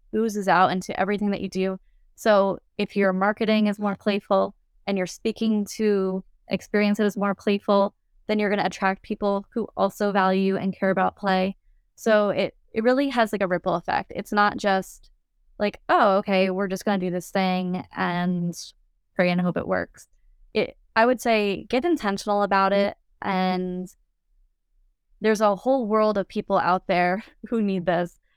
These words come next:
So put all your fears aside,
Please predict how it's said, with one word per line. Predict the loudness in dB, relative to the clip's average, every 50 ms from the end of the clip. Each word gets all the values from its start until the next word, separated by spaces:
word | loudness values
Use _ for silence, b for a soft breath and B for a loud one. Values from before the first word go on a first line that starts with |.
| _ _ _ _ _
So | -2 2 2 4 4 4 2 2 2 0 -2 -4 -4 -8 _ -20 -20 -20 _ _ _ _ _ _ _ _ _ _ _ _ -20 _ _ -8
put | 0 0 0 2
all | 2 2 2 2 2
your | 0 0 2 2 2 2 2 2 0 -2 -6 -12 _ -6
fears | -2 0 2 2 4 4 4 2 2 2 0 -2 -2 -6 -6 -4
aside, | -4 -6 -2 0 2 2 4 4 2 2 2 2 0 -2 -4